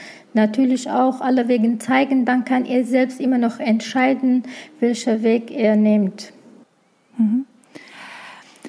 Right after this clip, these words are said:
Speaker 2: Danke euch für dieses Gespräch. Ich nehme mir ganz viel mit. Ich habe jetzt hier zwei, ähm, zwei Notizen, die ich, über die ich, glaub ich, noch nachdenken werde. Das eine, dass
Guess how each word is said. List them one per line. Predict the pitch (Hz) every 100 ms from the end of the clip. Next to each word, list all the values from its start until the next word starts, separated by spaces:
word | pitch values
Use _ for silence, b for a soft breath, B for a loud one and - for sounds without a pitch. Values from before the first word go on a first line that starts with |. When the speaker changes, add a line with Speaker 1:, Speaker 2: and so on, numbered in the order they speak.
| B B _
Speaker 2:
Danke | 226 269 311
euch | 240 220 208 -
für | - 226 220 214 214 214 - _ _ -
dieses | 233 240 -
Gespräch. | 220 196 - 247 277 294 -
Ich | - 226 - -
nehme | 220 240 240
mir | 247
ganz | 226 214 -
viel | - 269 302
mit. | 277 277 277
Ich | -
habe | 226
jetzt | 220 -
hier | 220 214
zwei, | - - 196 220 233 233 214
ähm, | - 220 214 208 208 208 - - 214
zwei | - 233
Notizen, | 233 - 294 - 247
die | 214
ich, | 202 -
über | - 165 208
die | 226
ich, | 233
glaub | 226 233
ich, |
noch | 226 233
nachdenken | 226 247 247 214 214
werde. | 196 208 220
Das | 202 202
eine, | 185 214 226 220 B B B B
dass | 220 -